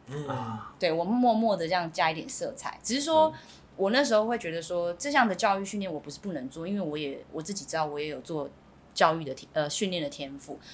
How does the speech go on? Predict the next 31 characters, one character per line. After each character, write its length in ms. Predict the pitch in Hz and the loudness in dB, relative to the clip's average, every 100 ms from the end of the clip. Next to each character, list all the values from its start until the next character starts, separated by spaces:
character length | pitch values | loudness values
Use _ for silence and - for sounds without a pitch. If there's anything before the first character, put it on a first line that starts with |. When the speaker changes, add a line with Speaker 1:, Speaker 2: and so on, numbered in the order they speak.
| - | -4
Speaker 2:
对。 80 | - | -2
Speaker 3:
只 40 | |
是 60 | 220 | 2
说， 180 | 247 | 2
我 120 | 233 170 | 2 2
觉 120 | 151 | -2
得 240 | 160 156 156 - - - - - | -4 -4 -6 -16 -20 -20 -20 -8
我 360 | 170 165 156 | -2 0 0
这 80 | 156 | 0
样 120 | 220 | 0
子 140 | 170 156 | -2 -4
参 180 | 165 175 | -4 -2
与 80 | |
下 180 | 143 175 | 0 0
来， 80 | 147 | 0
我 60 | 139 | -2
觉 120 | 156 | -6
得 60 | |
台 180 | 156 160 | -2 2
湾 120 | 175 | 2
的 120 | 196 170 | 2 0
公 180 | 165 | -2
司 180 | 165 - | -2 -4
其 220 | 156 160 | -6 -8
实 80 | 151 | -8
他 140 | 165 175 | -6 -4
们 120 | 151 | -4
也 60 | |
有 160 | 147 143 | -4 -4
一 60 | 143 | -6
些 200 | 156 | -8